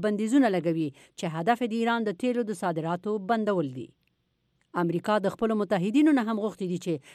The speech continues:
د ایران نه د تیلو واردات کم کړي. زیبا خادم، د امریکا غږ، آشنا راډیو، واشنګټن.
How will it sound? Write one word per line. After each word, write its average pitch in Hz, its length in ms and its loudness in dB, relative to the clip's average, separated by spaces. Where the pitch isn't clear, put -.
د - 100 0
ایران 233 380 4
نه 254 80 4
د 247 160 0
تیلو 233 240 6
واردات 156 500 -2
کم 151 100 2
کړي. 110 140 -14
زیبا 165 260 0
خادم، 220 320 0
د 240 160 -2
امریکا 226 380 2
غږ، 226 160 2
آشنا 262 300 2
راډیو، 185 260 0
واشنګټن. 151 500 -2